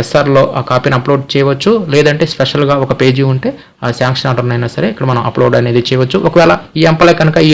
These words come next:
హైయర్ క్వాలిఫికేషన్ అనేది అప్లికబుల్ కాలేదనుకోండి, no అని చెప్పి ఇచ్చేసేయండి. ఇలా ఇచ్చేసేసి ఫైనల్గా సేవ్ డీటెయిల్స్ మీద క్లిక్ చేయండి.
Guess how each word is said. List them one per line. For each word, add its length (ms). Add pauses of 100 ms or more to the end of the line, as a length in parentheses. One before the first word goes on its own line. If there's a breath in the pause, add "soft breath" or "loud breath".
(100)
హైయర్ 260
క్వాలిఫికేషన్ 580
అనేది 220 (260)
అప్లికబుల్ 420
కాలేదనుకోండి, 580 (480 loud breath)
no 160
అని 120
చెప్పి 200
ఇచ్చేసేయండి. 480 (480 loud breath)
ఇలా 160
ఇచ్చేసేసి 420 (160)
ఫైనల్గా 360 (200)
సేవ్ 260
డీటెయిల్స్ 320
మీద 140
క్లిక్ 220
చేయండి. 260